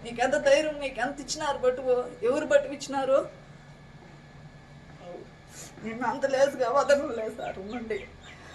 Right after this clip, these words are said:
ఏమన్నా తప్పు మాట్లాడినానా? ఏమన్నా మా కొడుకులు తప్పు మాట్లాడినారా? రెస్పెక్ట్ ఇచ్చే కొంది నువ్వు.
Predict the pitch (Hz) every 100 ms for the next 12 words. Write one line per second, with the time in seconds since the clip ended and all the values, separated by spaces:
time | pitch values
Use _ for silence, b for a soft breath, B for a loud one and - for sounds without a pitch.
0 | B B - - - - - - - -
1 | - - - - 185 254 277 - 403 -
2 | 587 - 254 277 285 262 220 392 - B
3 | B B B - - - - 233 214 220
4 | 254 247 247 294 302 285 277 285 311 277
5 | 285 269 285 262 247 277 339 - 302 -
6 | 285 320 277 294 302 277 269 240